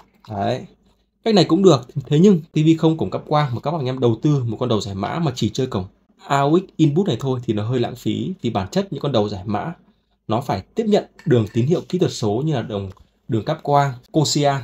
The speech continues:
Đấy là những đường tín hiệu kỹ thuật số để nó giải mã ra. Còn tín hiệu mà ba chấm năm này nó là dạng tín hiệu analog rồi, không có gì để giải mã nữa. Thực tế những con đầu giải mã mà nó cho phép nhận đường ba chấm năm vào ấy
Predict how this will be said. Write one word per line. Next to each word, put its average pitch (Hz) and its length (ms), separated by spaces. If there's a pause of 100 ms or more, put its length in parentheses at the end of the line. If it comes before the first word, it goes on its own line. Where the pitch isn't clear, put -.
(100)
Đấy 110 120
là 127 120
những 131 220
đường 120 260
tín 120 120
hiệu 160 120
kỹ - 140
thuật 156 120
số 107 260
để 143 120
nó - 60
giải 104 220
mã 113 160
ra. 139 260 (380)
Còn 120 200
tín 131 120
hiệu 165 160
mà 107 180
ba 127 180
chấm 120 140
năm 131 180
này 104 160 (420)
nó 135 120
là 143 60
dạng - 200
tín 127 120
hiệu 165 160
analog 127 360
rồi, 101 100
không - 260
có 123 120
gì 139 140
để 101 100
giải 95 160
mã 107 160
nữa. 156 220 (600)
Thực 120 180
tế 127 140
những 160 80
con 185 100
đầu 131 100
giải 98 140
mã 110 200
mà 151 140
nó 110 140
cho 156 140
phép 196 260
nhận 160 260
đường 113 180
ba 123 160
chấm 113 160
năm 127 180
vào 104 260
ấy 113 100